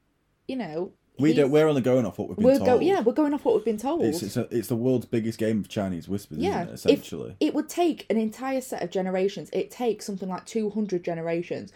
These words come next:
Speaker 1: But you could do it and twist it. So if one person who was powerful enough, and this is where cults come in, and the concept of, "Oh my God, that's what I'm gonna do next." That's such a
Speaker 2: Mm.
Speaker 1: good idea. Um,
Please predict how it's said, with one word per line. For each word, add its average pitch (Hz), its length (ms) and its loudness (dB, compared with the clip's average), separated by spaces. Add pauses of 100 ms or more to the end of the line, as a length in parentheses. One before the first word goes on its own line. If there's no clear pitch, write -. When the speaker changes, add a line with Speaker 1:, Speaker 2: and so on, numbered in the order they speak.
(260)
Speaker 1:
But 214 140 2
you 240 140 2
could 240 300 -4
do 262 180 -2
it 101 300 -2
and 185 140 0
twist - 360 -8
it. - 260 -2 (220)
So 202 240 4
if 214 140 4
one 277 180 0
person 254 640 -4 (360)
who 240 100 4
was 202 120 10
powerful 240 460 0
enough, 165 180 -4
and 180 80 -4
this 233 140 0
is - 80 -10
where 190 160 2
cults - 460 0
come 165 200 -4
in, - 240 -10 (480)
and 180 160 2
the 170 60 0
concept 180 640 -4
of, 165 360 0 (300)
"Oh 170 140 -4
my 160 140 -4
God, 156 180 -8
that's - 160 -10
what - 80 -10
I'm 160 60 -12
gonna 151 120 -8
do 151 160 -4
next." - 520 -14 (420)
That's 170 220 -6
such 80 140 -6
a - 20 -10
Speaker 2:
Mm. - 20 -10
Speaker 1:
good 147 100 -8
idea. 143 340 -8 (480)
Um, 180 240 0